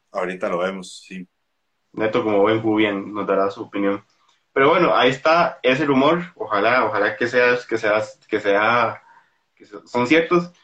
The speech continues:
Speaker 2: Neto, el otro rumor que andaba ahí por ahí cachetón, que usted me lo, si quiere ese me lo explica usted, fue de que estaban considerando sustituir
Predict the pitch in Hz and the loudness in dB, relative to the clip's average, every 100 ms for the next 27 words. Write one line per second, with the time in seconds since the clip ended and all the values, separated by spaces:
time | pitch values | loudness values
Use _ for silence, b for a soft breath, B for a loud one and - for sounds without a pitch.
0 | b 165 180 175 175 240 208 180 202 196 | b 0 2 4 4 4 4 4 2 2
1 | 185 190 185 185 180 170 139 139 147 160 | 2 2 2 0 0 0 2 2 2 -2
2 | 131 143 160 180 175 - _ - 104 123 | -2 0 2 0 -4 -12 _ -10 -2 2
3 | 135 123 107 107 123 131 139 110 - 131 | 2 2 -2 0 2 2 2 0 -2 -6
4 | 135 123 - 147 - - _ 139 170 175 | -4 -4 0 0 0 -8 _ 0 2 -2
5 | B B B B _ 131 131 123 117 123 | B B B B _ -2 2 0 2 -2
6 | 120 156 185 196 190 151 139 123 120 147 | 0 0 2 0 2 2 2 2 4 4
7 | 170 185 165 131 113 117 131 156 175 - | 2 0 -4 -8 -4 2 4 4 2 -4